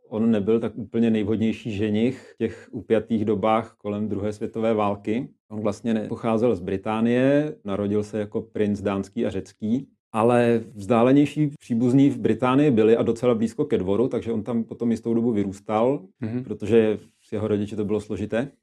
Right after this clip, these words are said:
Speaker 1: Takže takhle se potkal s Alžbětou, ještě jí ani nebylo, myslím, deset, a udělal na něj pěkný dojem. On byl takový ten rostlý
Speaker 2: <laughs>
Speaker 1: vojácký typ nebo námořník v uniformě,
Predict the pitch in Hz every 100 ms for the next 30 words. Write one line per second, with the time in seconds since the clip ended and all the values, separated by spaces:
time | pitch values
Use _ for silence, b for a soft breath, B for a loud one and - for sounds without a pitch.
0 | - 113 123 127 151 151 156 - 156 147
1 | 123 104 95 117 127 135 127 - 123 123
2 | 117 110 120 117 - 123 101 - 120 139
3 | _ _ _ 107 104 104 104 104 104 _
4 | 104 107 107 104 107 98 95 82 92 -
5 | 98 - 110 107 113 113 98 95 92 -
6 | 95 90 95 95 - - 110 104 113 113
7 | 107 101 110 110 107 - 110 120 117 101
8 | 101 104 120 117 123 117 113 117 123 127
9 | 120 131 147